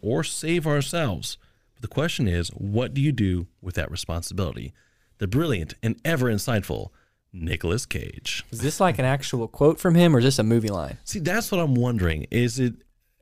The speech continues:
Speaker 1: I, I need to research this and Google this, if he actually said this, maybe in an interview as he was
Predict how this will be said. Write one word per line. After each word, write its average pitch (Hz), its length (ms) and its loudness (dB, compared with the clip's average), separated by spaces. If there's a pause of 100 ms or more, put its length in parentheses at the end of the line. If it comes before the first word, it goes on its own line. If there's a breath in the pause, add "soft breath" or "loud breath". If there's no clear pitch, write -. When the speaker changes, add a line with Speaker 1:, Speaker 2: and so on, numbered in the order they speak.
Speaker 1:
I, 131 180 0
I 127 60 2
need 151 140 2
to 170 120 2
research 135 420 0
this 80 200 -2
and 104 220 0
Google 117 220 4
this, 98 120 -2
if 98 160 -4
he 123 140 2
actually 117 220 -4
said 139 260 -2
this, 110 160 -4
maybe 110 180 0
in 98 60 0
an - 60 -6
interview 110 500 2
as 95 140 0
he 95 60 -4
was 90 120 -2